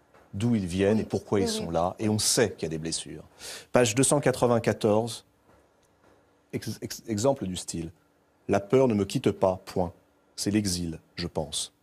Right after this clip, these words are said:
Speaker 1: point. Il est là, l'exil, encore. Et alors, cet incipit, qui est quand même génial.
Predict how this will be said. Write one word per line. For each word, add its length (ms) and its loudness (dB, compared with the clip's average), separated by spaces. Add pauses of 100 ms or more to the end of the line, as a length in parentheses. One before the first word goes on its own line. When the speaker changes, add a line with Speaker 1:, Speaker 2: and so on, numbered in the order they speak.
(120)
Speaker 1:
point. 240 -10 (540)
Il 80 -8
est 40 -4
là, 140 -2
l'exil, 460 -6 (160)
encore. 460 -10 (340)
Et 80 6
alors, 240 6
cet 180 -2
incipit, 460 0 (300)
qui 80 -16
est 20 -20
quand 100 -8
même 140 -8
génial. 560 -4